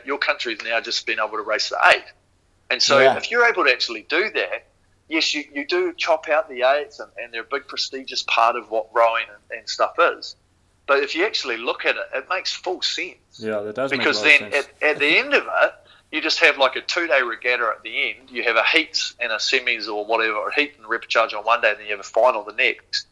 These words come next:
Speaker 1: You would have ten or twelve women's eights because you've got the women's four and you've got quads and all these other boat classes in it.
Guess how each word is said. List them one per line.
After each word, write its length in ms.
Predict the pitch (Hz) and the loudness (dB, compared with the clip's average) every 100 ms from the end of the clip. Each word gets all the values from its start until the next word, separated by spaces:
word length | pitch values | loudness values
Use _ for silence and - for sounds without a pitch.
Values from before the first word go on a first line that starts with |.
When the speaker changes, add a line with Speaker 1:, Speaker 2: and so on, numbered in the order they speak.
| _ _ _ _ | _ _ _ _
Speaker 1:
You 180 | - 233 | -2 0
would 140 | 233 | 2
have 340 | 175 175 147 - - _ _ _ _ | 4 4 2 -2 -16 _ _ _ _
ten 380 | - - 165 160 | -8 -4 -4 -6
or 60 | 143 | -8
twelve 460 | - 143 135 117 | -2 4 4 4
women's 320 | 123 139 139 - | -2 -4 -6 0
eights 360 | 127 - _ _ | 0 0 _ _
because 260 | 131 - 123 | -4 0 0
you've 120 | 120 | 2
got 140 | 139 | 0
the 60 | 117 | 0
women's 340 | 117 117 113 | -6 -6 -6
four 360 | - 151 170 135 | -6 -2 2 2
and 100 | 107 | 0
you've 100 | 101 | -4
got 200 | 110 - | -4 -4
quads 400 | - 151 156 147 | 0 2 2 2
and 100 | 107 | -10
all 220 | 107 101 _ | -12 -14 _
these 100 | 123 | -2
other 180 | 131 131 | -2 0
boat 240 | 104 - | -4 -2
classes 300 | 95 - 110 | -4 -4 -6
in 60 | |
it. 100 | 156 | -8